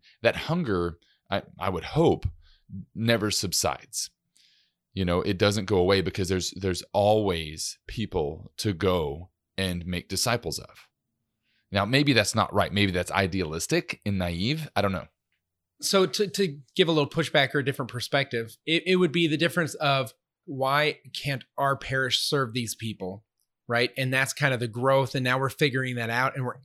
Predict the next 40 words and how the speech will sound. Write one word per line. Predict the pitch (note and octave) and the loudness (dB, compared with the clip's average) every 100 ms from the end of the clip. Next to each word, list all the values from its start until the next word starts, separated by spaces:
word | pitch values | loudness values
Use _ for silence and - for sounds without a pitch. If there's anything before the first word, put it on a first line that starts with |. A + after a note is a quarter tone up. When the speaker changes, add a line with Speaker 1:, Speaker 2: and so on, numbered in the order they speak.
| D3 | -4
Speaker 2:
answering | D#3+ - C3+ B2 | -2 -2 -6 -6
that | A2 - | -10 -10
question. | - C3+ - G2+ D2+ - _ _ _ _ - | -6 -4 -4 -6 -10 -20 _ _ _ _ 0
Now | D3 E3+ | 2 4
that | D3 | 2
question's | - D#3 C3+ C3+ A2+ | 2 0 2 -2 -4
been | B2 A2+ | -8 -6
answered. | B2 B2+ A2 - | -8 -6 -8 -2
Our | C3+ | -2
parish | - C3+ D3+ D#3 - A#2+ - _ | -2 -2 0 0 -4 -8 -8 _
is | D3 C#3 A2+ | -6 -4 -2
now | B2+ B2 | -2 -2
serving | - D3+ C#3+ C#3 C3+ B2 | 0 0 2 0 -2 -6
these, | C3 C3 - | -4 -4 -4
this | C3+ B2+ | -4 -4
group | C3+ A#2 | -4 -6
of | G#2 | -6
people | A#2 A#2 A#2 | -8 -6 -6
and | A2 | -4
serving | C#3+ A#2+ A2+ | -2 -2 -4
them | A2 G#2+ | -6 -6
well. | A2+ G2 E2 _ _ _ _ _ - | -4 -6 -8 _ _ _ _ _ -2
And | C#3+ C#3+ | 2 4
then | D3 | 4
you | C#3 | 2
start | - C#3 | 2 2
to | C3+ | 2
ask, | B2 A#2+ - _ _ _ - | 0 -2 -4 _ _ _ -6
"Why | D3 | -4
can't | E3+ F#3 F#3+ | -2 -2 -2
every | - C3 C3+ | -4 -4 -4
parish | - G#2+ F#2 - - A2 | -6 -8 -8 -8 -10 -10
do | A2+ F#2+ | -10 -6
that?" | D#2+ - - _ _ _ | -8 -8 -16 _ _ _
And | D3+ C#3+ | -2 2
so | F#3 | 4
it, | E3+ D#3+ | 4 2
it's, | D#3 - | 0 0
it's, | F#3 E3 - | 0 0 -2
it's, | D#3 - | -4 -4